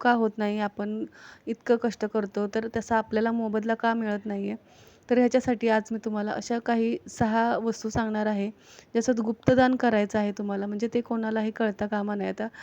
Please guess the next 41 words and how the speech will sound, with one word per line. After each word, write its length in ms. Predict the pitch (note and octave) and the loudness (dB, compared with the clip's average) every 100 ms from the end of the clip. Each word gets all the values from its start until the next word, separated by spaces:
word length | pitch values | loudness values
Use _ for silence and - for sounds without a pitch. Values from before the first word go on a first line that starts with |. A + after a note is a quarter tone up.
| - - - | -18 -18 -2
मोठी 240 | A#3+ A#3 A#3+ | 0 2 2
लोकं 220 | A#3 A#3 | 4 2
असतात, 220 | A3 A3+ A#3 | 2 0 2
ते 200 | A#3+ A#3+ | 2 2
सगळं 520 | - A3 A3 A3+ A#3+ - - - - | -2 0 2 2 0 -6 -20 -16 0
सांगून 360 | A#3+ A#3 A3+ A#3 | 2 4 2 2
करत 240 | A3+ A3 | 2 2
असतात 240 | A3 - G#3 - | 0 -2 -6 -6
की 100 | G#3+ | -4
म्हणजे 260 | G#3+ A#3 | -2 0
त्यांचं 300 | A3+ A3+ A#3+ | 0 -2 0
तर 140 | A#3+ A#3 - | 0 0 -2
समजतंच 600 | - A#3+ B3 A#3 A#3 A3 | -2 0 0 0 -2 -2
की 160 | A3 G#3+ | -2 2
"हा, 180 | G#3+ | 4
ह्यांनी 320 | A3 G#3+ G#3 G#3+ | 4 2 -2 -2
एवढं 220 | G3+ G#3 | -2 -2
दान 200 | G#3 G#3 | -2 -2
केलं, 140 | G3+ G#3 | -4 -4
त्यांनी 260 | G#3 G3+ | -4 -4
तेवढं 300 | G#3 G3+ G3+ | -2 -2 -2
दान 200 | G3 G3 | -2 -4
केलं." 240 | G3+ G3 G#3 - - - - - | -6 -6 -8 -10 -20 -20 -20 -2
पण 140 | C4 B3 | 0 2
आपल्यासारख्या 840 | A3 A3+ A#3 B3 A3+ A3+ A3 A#3+ G#3+ | 0 2 2 2 0 2 2 2 -2
मध्यमवर्गीय 760 | A#3 A3 A#3+ A#3+ A#3 A3 A3 | -2 0 2 2 0 0 0
लोकांना 420 | A3 - G#3 G#3 | 0 0 -2 -2
असं 280 | G#3 A3 - A3 | -4 -4 -4 0
दान 240 | A3 A3+ A3+ | 0 0 -2
केल्याने 420 | A3+ G#3 G3+ G#3 - - - - - | -2 0 -2 -6 -10 -20 -20 -20 0
जर 120 | A#3+ | 0
काही 220 | A#3 A#3+ A#3+ | 2 2 4
फायदा 360 | B3 A3+ A3 | 6 6 6
होत 240 | A3 A3 G#3+ | 4 2 -2
असेल, 320 | - G3+ G#3 - - - - | -2 -2 -4 -10 -20 -20 -2
तर 100 | A#3 | 2
नक्की 300 | A#3 A3+ A#3+ | 2 0 -2
करायला 380 | A#3 A3+ G#3+ G#3 | 2 4 4 2
हवा. 140 | G#3 | 0
आणि 120 | G#3+ A3+ | -2 0
ह्या 300 | B3 B3 | 2 2